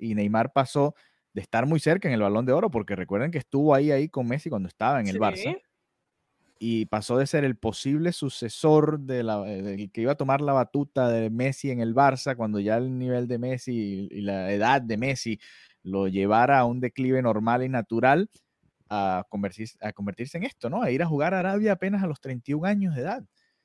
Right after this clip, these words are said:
Speaker 1: Se está perdiendo ese talento. Si yo sentía que Messi se estaba perdiendo acá en la M L S, como siento que lo está haciendo,
Speaker 2: Hmm.
Speaker 1: ¿qué te puedo decir de Neymar? Mucho más joven,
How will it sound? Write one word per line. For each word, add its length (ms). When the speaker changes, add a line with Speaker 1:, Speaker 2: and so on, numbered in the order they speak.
Speaker 1:
Se 240
está 220
perdiendo 500
ese 140
talento. 340
Si 160
yo 140
sentía 400
que 100
Messi 240
se 80
estaba 240
perdiendo 480
acá 300
en 100
la 160
M 160
L 180
S, 200
como 180
siento 320
que 140
lo 80
está 160
haciendo, 460
Speaker 2:
Hmm. 160
Speaker 1:
¿qué 140
te 200
puedo 340
decir 340
de 140
Neymar? 580
Mucho 480
más 140
joven, 480